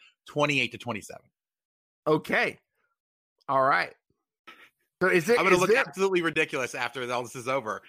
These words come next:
Speaker 1: But like I
Speaker 2: Is there
Speaker 1: said, if it doesn't happen, I'm just gonna pretend like I haven't said anything like this for the last nine months. So
Speaker 2: I, I don't, like, knowing Phillip, Phillip's not gonna let you get away with that.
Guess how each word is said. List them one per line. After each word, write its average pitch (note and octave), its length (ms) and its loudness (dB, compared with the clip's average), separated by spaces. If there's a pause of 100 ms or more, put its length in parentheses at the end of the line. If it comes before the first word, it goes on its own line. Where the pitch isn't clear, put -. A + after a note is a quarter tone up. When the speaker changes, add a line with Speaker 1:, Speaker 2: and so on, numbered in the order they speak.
(180)
Speaker 1:
But C3+ 80 -2
like D3+ 200 0
I - 20 0
Speaker 2:
Is D3+ 160 -2
there D3+ 140 4
Speaker 1:
said, - 100 4 (840)
if D#3 140 -2
it D3+ 60 -6
doesn't G3 240 0
happen, F#3+ 360 0
I'm F#3 140 0
just G3 140 -6
gonna F#3 120 -4
pretend F3+ 300 -6
like F3+ 160 -2
I E3+ 80 -2
haven't F3 220 -4
said F#3 180 -6
anything D3 300 -8
like A2 200 -4
this A#2 140 -10
for A#2 100 -10
the A2 60 -8
last G#2 240 -6
nine F#2+ 180 -6
months. F#2 240 -16
So F#2+ 220 -10 (640)
Speaker 2:
I, C4+ 160 -2 (100)
I A#3 140 0
don't, G#3+ 340 0
like, F3 280 2 (340)
knowing A3 400 0
Phillip, E3+ 480 -4
Phillip's A3+ 320 -4
not A3+ 160 -2
gonna G3+ 100 -4
let G3 140 -4
you F#3 60 -4
get F3 100 2
away C#3 220 -2
with G2 100 -16
that. C2 220 -16